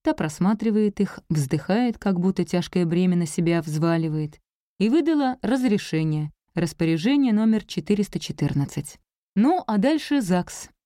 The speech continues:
Олег был в новом, немного мешковатом костюме,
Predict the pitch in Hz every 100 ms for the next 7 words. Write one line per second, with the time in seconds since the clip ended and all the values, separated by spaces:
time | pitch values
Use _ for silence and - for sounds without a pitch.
0 | _ 170 196 277 240 220 233 208 _ _
1 | 160 170 202 277 254 233 - _ - 190
2 | 202 196 180 160 - 156 156 151 151 147
3 | - 233 233 214